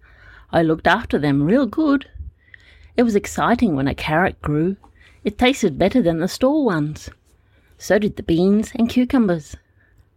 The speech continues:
Mum made them into a salad last night. It was yummy. I grabbed a carrot for you, so you can see how yummy they are." "Thank you for being so kind and leaving me gifts. Love,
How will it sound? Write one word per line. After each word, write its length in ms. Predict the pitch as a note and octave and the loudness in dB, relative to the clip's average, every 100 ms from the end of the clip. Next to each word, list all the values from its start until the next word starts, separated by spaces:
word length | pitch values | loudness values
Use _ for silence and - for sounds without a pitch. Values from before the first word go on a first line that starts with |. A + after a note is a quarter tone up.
| _ _ | _ _
Mum 260 | F3 B3 | 0 2
made 240 | B3+ C3 C#3 | 0 -4 -4
them 140 | C#3 | -2
into 200 | D3+ F3+ | -2 -4
a 60 | F#3 | -4
salad 420 | - G#3 F4 G#4+ | -2 0 0 0
last 360 | C#3 A#2+ - B2+ | -2 -4 -10 -8
night. 300 | C#3 - - _ _ | -6 -8 -14 _ _
It 140 | F3+ | 2
was 220 | F3 D3+ D3+ | 2 2 2
yummy. 480 | C#3+ D3 D#3+ D3+ - _ _ - - - - - | 2 2 -2 -4 -12 _ _ -20 -20 -20 -8 -4
I 60 | |
grabbed 320 | D3 D3 A3+ A#3+ | 0 2 2 2
a 60 | |
carrot 340 | - F3 F#3 - | 0 0 0 -2
for 120 | - | -6
you, 380 | D#3 A3+ G3+ G#3+ _ - _ | 0 2 0 -4 _ -20 _
so 160 | - D#3 | -8 -8
you 120 | D#4 | -6
can 140 | A4 | -8
see 220 | - F3 | -6 -6
how 180 | D#3 E3 | -4 -2
yummy 360 | F#3 F3+ F4 G4+ | -2 0 0 0
they 240 | C#3 C#3 | -2 -4
are." 240 | C#3 C#3 - - _ _ - _ _ - - | -2 -2 -6 -16 _ _ -20 _ _ -20 -4
"Thank 200 | F5+ - | -4 0
you 80 | A3 | -2
for 180 | - D3+ | 0 0
being 260 | E3+ D#3+ | 0 0
so 160 | - - | -2 -4
kind 460 | - D#3+ E3+ G#3+ - - - - | -2 0 2 0 -4 -18 -16 -6
and 160 | E3+ | 0
leaving 340 | D3+ D#3 F#3 G3+ | 2 2 2 0
me 120 | G3+ | 0
gifts. 580 | G3 F#3+ C4 - - - - - - _ _ - | 0 0 0 -8 -20 -20 -20 -20 -20 _ _ -6
Love, 380 | - C#3+ C#3+ - | 0 0 -2 -12